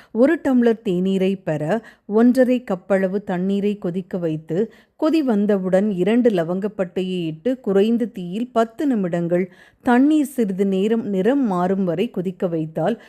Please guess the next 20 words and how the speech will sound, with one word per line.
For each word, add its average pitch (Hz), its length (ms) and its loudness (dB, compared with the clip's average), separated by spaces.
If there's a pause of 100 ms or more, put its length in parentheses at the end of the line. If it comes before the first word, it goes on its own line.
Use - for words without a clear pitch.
(180)
ஒரு 285 440 2
டம்ளர் 196 380 0
அளவு 170 440 0 (100)
சினமன் 185 420 -2
டீ 269 240 -4
கிடைத்துவிடும். 156 680 -4 (260)
அதில் 254 360 0
தேன் 311 300 0
கலந்து 214 440 0
குடிப்பதாக 185 580 -4
இருந்தால் 170 680 -4
தேனின் 233 400 2
சத்து 226 360 -8
பொருள்கள் 202 500 -2
முழுவதுமாக 214 800 -2
கிடைக்க 165 600 -4 (280)
சிறிது 320 460 2
ஆறியவுடன் 233 880 -2
கலந்து 190 460 0
குடியுங்கள். 156 580 -2